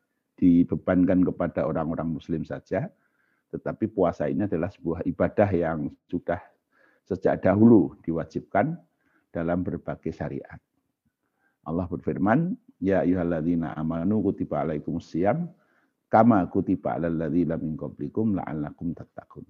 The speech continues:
Jadi ini ada kama kutiba alal ladzina min qablikum.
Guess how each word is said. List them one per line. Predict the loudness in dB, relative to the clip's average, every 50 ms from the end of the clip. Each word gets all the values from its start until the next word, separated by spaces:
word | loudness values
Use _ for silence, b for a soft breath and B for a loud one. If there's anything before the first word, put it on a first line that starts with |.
| _ _ _ _
Jadi | _ -12 -10 -8 -6
ini | -4 -2 -2 -2 -4
ada | -6 -10 -10 -10 -10 -10 -10 -12
kama | -6 -2 0 0 2 0 0 -2
kutiba | -4 -6 -2 -2 -2 -2 -2 -2 -2 0 -2
alal | -2 -4 -4
ladzina | -6 -6 -8 -10 -10 -8 -6 -6 -4 -4 -6 -6
min | -8
qablikum. | -8 -10 -14 -12 -12 -12 -12 -12 -14